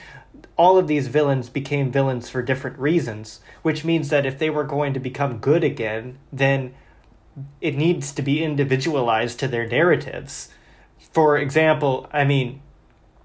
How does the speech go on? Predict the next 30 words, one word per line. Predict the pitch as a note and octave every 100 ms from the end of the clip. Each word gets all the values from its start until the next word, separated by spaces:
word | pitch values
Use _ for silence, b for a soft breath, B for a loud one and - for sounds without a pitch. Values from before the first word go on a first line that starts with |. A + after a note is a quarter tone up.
| _ _ _
Curt | - E3+ E3+
Connors, | - D#3 C3+ C3 D#3+ - - _ _ _ _ _ _ _ - - _
he | _ C3+
was | C#3+ C3+ -
turned | - D3+ C#3
into | C3+ C3+
a |
lizard. | A#2+ B2+ C3 B2+
He |
didn't | D3+ C#3+
really | C#3+ B2+
have | C3+ C#3
any | C3 A#2+
sort | A#2+ D#3+ B2+
of | A#2+
evil | D#3 C#3+ C#3 B2 - -
intentions. | A#2+ C3 B2 - B2 B2 - B B B
So | - D3+
maybe | E3+ F3+ E3
turning | E3 E3+ D#3
him | C#3+
back | C#3 C#3 C#3+
into | C3+ C#3
a | B2
human | D3 C3 B2 A#2+ A#2+ B B B
was | D3+ C#3
all | C3+
it | C3+
would | B2+ A2+
take. | D#3+ C3 -